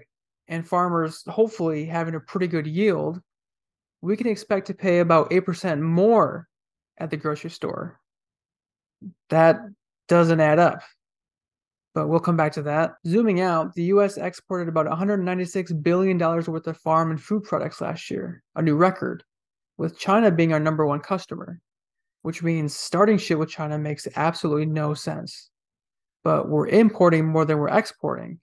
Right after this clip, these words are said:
and any business guru would tell you that's not good for profits if you care about that sort of thing. And speaking of profits, most farmers didn't make any. Twenty twenty-two showed near record highs for farm income. It'll drop this year, but farm income is still better than average.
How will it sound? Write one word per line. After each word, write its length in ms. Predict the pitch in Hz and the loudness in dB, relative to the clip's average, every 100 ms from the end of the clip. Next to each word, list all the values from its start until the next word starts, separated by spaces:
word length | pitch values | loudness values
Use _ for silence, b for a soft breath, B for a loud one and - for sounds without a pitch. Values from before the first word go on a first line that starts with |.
| _ - | _ -14
and 360 | 151 143 135 - | -10 -8 -8 -2
any 160 | 170 | 0
business 480 | 151 156 175 170 165 | 2 2 4 4 0
guru 380 | - 147 143 147 | -2 0 2 0
would 100 | 147 | -2
tell 160 | - 151 | -4 -4
you 100 | 147 | -2
that's 300 | 151 160 165 | -2 -4 -4
not 160 | 156 | -4
good 160 | 160 160 | -4 -4
for 100 | 151 | -6
profits 760 | - 202 220 - - - - _ _ _ | 0 0 0 -4 -14 -20 -20 _ _ _
if 120 | 165 | -12
you 60 | 160 | -6
care 160 | 175 | 0
about 200 | 165 156 | 0 0
that 140 | 165 170 | -4 -6
sort 200 | - 131 | -6 -6
of 100 | 170 | -6
thing. 220 | 170 170 _ _ | -8 -12 _ _
And 100 | 170 | -12
speaking 260 | - 240 | -2 -2
of 80 | 190 | -2
profits, 640 | - 143 147 190 - - _ - | 0 -2 -2 -6 -8 -20 _ -4
most 260 | 175 190 | -4 -2
farmers 560 | - 202 220 233 220 - _ _ _ 156 | 2 2 2 -4 -6 -20 _ _ _ -12
didn't 260 | 160 185 202 | -4 -2 -2
make 240 | 202 214 | -2 -2
any. 300 | 208 - 170 - _ _ _ _ _ _ _ _ | -4 -8 -14 -20 _ _ _ _ _ _ _ _
Twenty 240 | - 214 | -4 -2
twenty-two 480 | 214 226 202 202 220 | 0 -2 -2 0 -2
showed 260 | - 190 160 | -2 -4 -2
near 240 | 156 190 | 0 2
record 260 | 208 208 196 | 4 2 0
highs 300 | 175 208 196 | -2 -2 -2
for 120 | 170 | -8
farm 260 | 196 196 180 | -4 -4 -4
income. 440 | 156 - - 170 _ _ _ _ - | -8 -12 -14 -18 _ _ _ _ -12
It'll 180 | 151 147 | -10 -4
drop 260 | 170 202 | 0 2
this 200 | 185 170 | 0 -4
year, 140 | 147 156 | -6 -4
but 240 | 151 - | -6 -10
farm 260 | _ 165 190 | _ -2 0
income 320 | 190 196 170 | -2 -2 -4
is 80 | 165 | -4
still 220 | - 170 | -4 -4
better 260 | 156 156 | -4 -4
than 160 | 165 165 | -2 -2
average. 540 | 185 185 - - - | -2 -4 -8 -14 -20